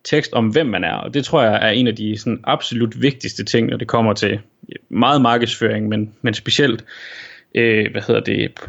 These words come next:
på Instagram og mange andre steder. Men det, det her med, at vi skriver, "Hvem er vi?" og at man på en, på en eller anden måde er en del af målgruppen. Så her skriver vi, øh, "Run by passionate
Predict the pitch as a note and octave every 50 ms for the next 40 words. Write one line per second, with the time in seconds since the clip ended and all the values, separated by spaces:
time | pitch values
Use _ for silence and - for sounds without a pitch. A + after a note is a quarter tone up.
0 | - - B2 A#2 A#2+ - - A#2+ A2+ A2+ A2 G#2 G#2+ A2 G#2+ A2 A2 A2 A2 A2
1 | A2 - A#2 A2 G#2+ G#2+ A2 A#2 A2 - - _ _ - C3+ C3 C3 B2+ B2 B2
2 | B2 B2 A2+ A2 A#2 A2+ - - - D3+ D#3 C#3 A2+ G#2 G2+ G#2 - _ - -
3 | B2 B2 C#3+ C#3 B2+ - - A2+ B2 B2+ B2+ G#2+ G2+ - - - - - F#2+ G#2
4 | G#2+ A2 G#2+ G#2 G#2+ G#2 G#2+ - A#2+ A2 G#2+ - - C3 B2 A#2 A2 A2 A2 A2+
5 | A#2 G#2 G#2+ G#2 - E3 C#3+ A#2 G#2 G2+ G2+ G#2+ G#2+ A#2+ B2 - G#2+ G#2+ - -
6 | - - - - - - - - - - - _ - - B2 B2 C#3+ B2+ - -
7 | D3 C3+ A#2 G#2+ A2 G#2+ G#2 G2+ G2+ G#2 G#2+ A#2+ C3 D3 D3 - A2 G#2+ G#2+ -
8 | - C3 C3 - - A#2 G#2+ G#2 G#2+ -